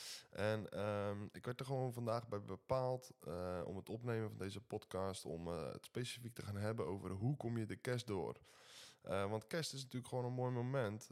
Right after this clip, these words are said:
Eh, het is hartstikke leuk en gezellig. En tegelijk, eh,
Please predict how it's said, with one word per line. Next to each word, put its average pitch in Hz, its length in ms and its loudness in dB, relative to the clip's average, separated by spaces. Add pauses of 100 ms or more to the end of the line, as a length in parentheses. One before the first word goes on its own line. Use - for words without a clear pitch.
Eh, 98 340 0
het 92 160 -2
is 101 180 -4
hartstikke 101 460 -2
leuk 113 300 2
en 110 100 -2
gezellig. 110 520 0
En 107 180 -6
tegelijk, 120 680 -4 (580)
eh, 87 140 0